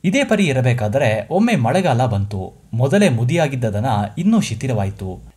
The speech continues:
ಕಟ್ಟಿ ಹಾಕಿದರೆ ಅದರ ಯಜಮಾನ ಬಂದು ಬಿಡಿಸಿಕೊಳ್ಳುವುದನ್ನೇ ಬಿಟ್ಟ. ದೊಡ್ಡಿಯವರಂತೂ ಅದರ ತಂಟೆಗೆ ಬರಲಿಲ್ಲ. ಒಂದು ದಿನ ಅದನ್ನು ಯಜಮಾನಿಗೆ ವಾಪಸ್ಸು ಕಳಿಸಿ ಕೊಟ್ಟಿಗೆಯಲ್ಲಿ ಕಟ್ಟಿ ಬರಲು ಜನರನ್ನು ಕಳಿಸಿದೆ. ಮಾರನೇ ದಿನ ಬೆಳಗ್ಗೆ ಮತ್ತೆ ಅದು ತೋಟದಲ್ಲಿ ಹಾಜರ್.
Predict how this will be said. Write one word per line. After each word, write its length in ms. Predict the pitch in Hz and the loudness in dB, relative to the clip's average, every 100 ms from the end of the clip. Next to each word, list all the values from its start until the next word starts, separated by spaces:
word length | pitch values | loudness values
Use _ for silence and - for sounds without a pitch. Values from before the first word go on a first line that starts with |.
| - | 0
ಕಟ್ಟಿ 260 | 190 208 | 0 4
ಹಾಕಿದರೆ 640 | 254 151 139 123 139 110 - | 4 4 2 2 4 4 2
ಅದರ 200 | 135 139 | 2 4
ಯಜಮಾನ 460 | 123 127 202 226 202 | 4 4 4 4 4
ಬಂದು 320 | 165 151 127 | 2 2 0
ಬಿಡಿಸಿಕೊಳ್ಳುವುದನ್ನೇ 920 | 104 151 208 240 175 143 120 104 120 | 0 0 0 0 2 2 2 0 0
ಬಿಟ್ಟ. 220 | 107 104 95 - - 123 | -2 -2 -4 -6 -10 -2
ದೊಡ್ಡಿಯವರಂತೂ 800 | 123 156 202 165 110 104 143 107 | 0 4 4 4 2 0 -2 0
ಅದರ 300 | 107 127 127 | 0 2 2
ತಂಟೆಗೆ 540 | 123 123 196 185 139 | 2 0 2 0 0
ಬರಲಿಲ್ಲ. 680 | 156 104 98 95 92 - - _ - - _ - | -2 -2 -2 -4 -6 -8 -16 _ -20 -20 _ -2
ಒಂದು 260 | 220 262 202 | 0 2 2
ದಿನ 140 | 208 | 4
ಅದನ್ನು 360 | 196 160 165 151 | 4 4 2 2
ಯಜಮಾನಿಗೆ 680 | 120 151 202 202 185 156 | 2 4 4 4 2 0
ವಾಪಸ್ಸು 420 | 139 117 190 190 175 | 2 2 2 0 0
ಕಳಿಸಿ 380 | 139 127 135 | -2 -2 -4
ಕೊಟ್ಟಿಗೆಯಲ್ಲಿ 680 | 131 147 - 220 214 170 131 | -2 -4 -2 -2 0 0 0
ಕಟ್ಟಿ 280 | 131 131 202 | -4 -4 -2
ಬರಲು 500 | 117 110 131 104 - | 0 0 0 0 -2
ಜನರನ್ನು 500 | 123 175 233 127 143 | 0 2 2 0 0
ಕಳಿಸಿದೆ. 640 | 113 101 95 95 92 - - | -2 -4 -6 -8 -8 -10 -6
ಮಾರನೇ 380 | 107 127 165 156 | 0 2 2 0
ದಿನ 180 | 135 | 0
ಬೆಳಗ್ಗೆ 540 | 120 101 101 123 107 95 | 0 0 0 0 0 -2
ಮತ್ತೆ 400 | 113 165 - 240 | 0 0 0 4
ಅದು 220 | 180 135 | 4 4
ತೋಟದಲ್ಲಿ 540 | 123 165 185 113 117 | 2 0 0 -2 -2
ಹಾಜರ್. 400 | 143 95 98 95 | -2 -2 -4 -8